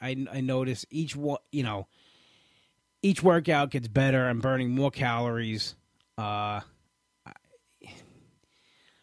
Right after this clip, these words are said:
and I never thought I would get there again. I mean, I was there at twenty-three. I, I did this.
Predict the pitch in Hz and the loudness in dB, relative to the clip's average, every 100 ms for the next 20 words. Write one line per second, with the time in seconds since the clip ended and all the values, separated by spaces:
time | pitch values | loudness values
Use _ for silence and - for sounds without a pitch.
0 | - 143 165 196 208 220 208 208 202 170 | -6 0 2 2 0 0 2 2 0 0
1 | 226 - 151 110 104 87 117 151 160 151 | 0 4 2 2 -8 -8 -4 0 2 4
2 | 233 208 143 107 101 _ _ - 135 - | 4 2 0 0 -6 _ _ -10 -8 -6
3 | 190 202 202 - 196 170 107 92 117 117 | -4 -2 -4 -2 0 0 0 -2 -4 -4
4 | 113 101 - - | -4 -6 -10 -10